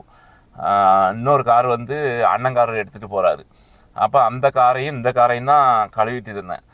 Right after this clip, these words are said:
அவ கழுவிட்டு இருக்கும்போது அப்ப அந்த அம்மா சொல்லிச்சு, "இங்க பாரு, நான் உனக்கு ரெண்டு கார் சொன்னோம்ல, அஹ், இந்த காரையும் சேர்த்து கழுவி விடு" அப்படின்னு சொல்லி சொல்லிச்சு.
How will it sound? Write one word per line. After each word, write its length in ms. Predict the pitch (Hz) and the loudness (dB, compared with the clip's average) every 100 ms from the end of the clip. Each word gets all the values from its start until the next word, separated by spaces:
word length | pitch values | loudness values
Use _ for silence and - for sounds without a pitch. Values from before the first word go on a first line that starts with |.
| _ _ _ | _ _ _
அவ 200 | - - | -8 -8
கழுவிட்டு 340 | 123 131 135 131 | -2 -2 -2 -4
இருக்கும்போது 400 | 127 127 139 165 | -8 -4 0 2
அப்ப 420 | 113 117 135 117 | 0 2 4 4
அந்த 200 | 117 123 | 4 0
அம்மா 180 | 120 127 | 2 -2
சொல்லிச்சு, 420 | 123 117 113 151 135 101 78 - _ _ _ | -2 -10 -12 -8 -6 -6 -8 -14 _ _ _
"இங்க 100 | 110 | -8
பாரு, 280 | 120 139 131 | -4 -2 0
நான் 200 | 120 123 | 2 2
உனக்கு 340 | 123 123 117 | 2 -2 -6
ரெண்டு 240 | 113 120 127 | -6 -4 0
கார் 240 | 135 123 | 0 0
சொன்னோம்ல, 340 | 131 135 139 151 151 _ _ _ - | -4 -2 2 0 0 _ _ _ -4
அஹ், 180 | 110 | -2
இந்த 200 | 107 117 | 0 0
காரையும் 320 | 127 127 139 131 | 2 2 0 -2
சேர்த்து 280 | 123 113 | -2 0
கழுவி 340 | 107 107 113 110 | 0 -2 -2 -8
விடு" 340 | 104 101 95 | -4 -2 -4
அப்படின்னு 180 | 90 90 | -6 -12
சொல்லி 180 | 95 95 | -12 -12
சொல்லிச்சு. 320 | 95 - - | -16 -16 -20